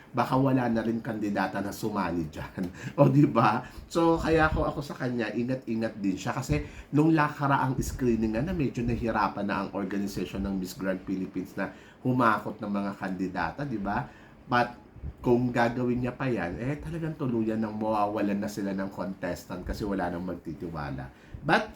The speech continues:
nararamdaman ko naman na parang eto na ang hinihintay natin at siguro naman ibibigay niya na yan. <laughs> Dahil naman wala naman din akong masabi dito sa pambato natin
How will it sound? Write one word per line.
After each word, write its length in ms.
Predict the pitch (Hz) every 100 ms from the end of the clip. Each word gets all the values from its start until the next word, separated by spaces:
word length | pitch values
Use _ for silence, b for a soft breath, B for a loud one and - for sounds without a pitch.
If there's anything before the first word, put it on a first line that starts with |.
| -
nararamdaman 800 | 190 226 208 202 175 143 139 131
ko 160 | 131 117
naman 320 | 104 101 92
na 160 | 95 92
parang 400 | 110 107 113 -
eto 240 | 110 113
na 320 | 104 98 98
ang 160 | 101 101
hinihintay 640 | 98 98 98 92 92 87
natin 560 | 90 82 - 82 95 117
at 160 | 131 - -
siguro 320 | 131 120 117
naman 320 | 110 98 110
ibibigay 560 | 120 110 98 98 95 90
niya 160 | 92 90
na 80 |
yan. 400 | 87 82 80 98 - -
<laughs> 260 | - - 147
Dahil 240 | 160 160 165
naman 240 | 151 147
wala 320 | 143 131 123
naman 240 | 120 113 107
din 160 | 113
akong 160 | 104 104
masabi 560 | 101 101 104 92 95
dito 240 | 92 90 92
sa 80 | -
pambato 640 | 104 90 82 87 82 90
natin 560 | 90 85 80 85 104